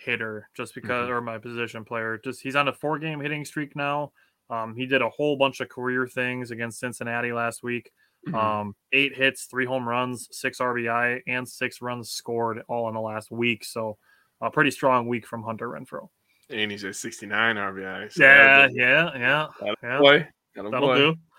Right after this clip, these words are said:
Speaker 1: Um,
Speaker 2: <laughs>
Speaker 1: is there anything else Brewers related that you wanna do before we switch to Badgers?
Speaker 2: No. Um, I just,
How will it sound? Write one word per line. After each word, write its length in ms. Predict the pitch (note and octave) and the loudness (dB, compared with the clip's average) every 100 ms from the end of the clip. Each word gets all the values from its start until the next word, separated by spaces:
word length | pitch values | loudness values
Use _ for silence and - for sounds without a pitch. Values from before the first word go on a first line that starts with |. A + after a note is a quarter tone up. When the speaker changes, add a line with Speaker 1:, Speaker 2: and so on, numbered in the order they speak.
| - _ - - - | -20 _ -20 -12 0
Speaker 1:
Um, 460 | C#3+ D3 C#3 B2+ A#2 - _ F#4 - | 4 6 6 4 0 -8 _ -18 -8
Speaker 2:
<laughs> 340 | C#4+ - D#4 | -8 -4 -4
Speaker 1:
is 120 | - D#4+ | -2 2
there 140 | B2+ | 4
anything 440 | D3+ E3 - D#3 | 4 0 -2 0
else 480 | C#3+ C#3+ C3+ - - - | 4 4 2 -4 -12 -14
Brewers 560 | B2 C#3+ D#3 D3 B2+ | -10 -2 0 2 0
related 520 | B2+ A#2 A#2+ B2 A#2+ | -2 -2 2 2 0
that 100 | A2+ | -4
you 160 | A#2 A#2 | -6 -4
wanna 220 | A#2 A2 | -4 -4
do 300 | A2 A#2 A2+ | -4 -4 -4
before 320 | G#2+ - A2+ A2 | -6 -8 -6 -4
we 80 | |
switch 260 | G#2+ A#2 G#2+ | -6 -10 -12
to 80 | - | -12
Badgers? 540 | A2+ A#2+ D3+ - - _ _ _ _ _ _ _ _ _ _ _ _ _ | -12 -12 -12 -18 -20 _ _ _ _ _ _ _ _ _ _ _ _ _
Speaker 2:
No. 500 | F#2+ G2+ G#2 G#2 G#2 _ _ | -10 -4 0 -2 -4 _ _
Um, 480 | B2+ C3 C3 B2+ A#2 _ _ _ _ _ _ _ - - - - _ _ - - _ - | 0 2 4 2 -2 _ _ _ _ _ _ _ -20 -18 -20 -20 _ _ -14 -14 _ 0
I 120 | D#3 | 2
just, 440 | D#3 F#3+ G3 - | 4 4 4 2